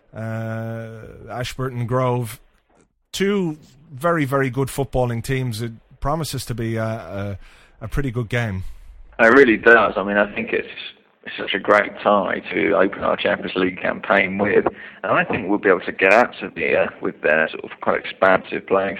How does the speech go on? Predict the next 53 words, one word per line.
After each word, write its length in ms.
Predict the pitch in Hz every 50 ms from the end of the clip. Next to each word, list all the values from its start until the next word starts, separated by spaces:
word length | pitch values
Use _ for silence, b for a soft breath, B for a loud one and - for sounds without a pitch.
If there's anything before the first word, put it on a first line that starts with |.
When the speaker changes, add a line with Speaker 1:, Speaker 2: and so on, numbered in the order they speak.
| -
Speaker 2:
style. 280 | - 76 71 65 69 - B B B B B B B B -
But 80 | 98
it, 140 | 92 78 -
it 80 | 82 -
does 160 | 117 113 107 -
promise 280 | - - 98 92 85 - - -
to 60 | -
be 80 | 82
a 60 | 85 92
real 180 | 87 80 - - - -
feast 220 | 92 92 92 - - -
of 60 | - -
football. 300 | - 95 - - 85 87
They've 160 | 92 92 -
got 140 | - - - -
some, 280 | - 85 85 87 85 82 - b b b b b b b -
some 120 | - 85
brilliant 420 | 82 - 92 92 90 87 87 87 - - - -
players. 300 | - 90 90 90 87 82 - - - - -
Uh, 40 | 90 90 80 78 78 73 67 65 - 52 52
I 40 | 60
mean, 120 | - 85 87
Alves 580 | 90 92 90 90 - - 78 85 98 - -
is 60 | 87 - -
the 80 | - 85
one 240 | 95 90 85 87
that 160 | - 73 - - - - - B B B B B B B
everyone 400 | - 92 - - 80 76 76 90
talks 300 | - - 92 92 82 -
about, 560 | - - 67 - 82 87 90 90 76 - - -
but 220 | 80 - - -
as 60 | - - -
much 120 | - 80 -
as 60 | - 80
it 100 | - -
pains 260 | - 85 - - -
me 60 | 92
to 140 | 92 90 85 - -
say 160 | 98 92 92
it, 140 | 90 - -
the 60 | -
likes 280 | - 98 87 80 73 -
of 120 | - 82 -
Freddie 220 | - 95 92 92 -
Canute, 360 | - 90 87 92 90 90 - - 101 90 92 92 92 92 B B B B B B B B B B B B _ - -
he 120 | - 92
does 180 | 92 98 104 -
extremely 580 | - - - - - 95 95 92 92 92 95
well 220 | 92 95 92 95 98 -
for 60 | - 90
them, 260 | 92 92 92 95 82
and, 240 | 82 87 90 92 95
uh, 280 | 95 92 92 95 95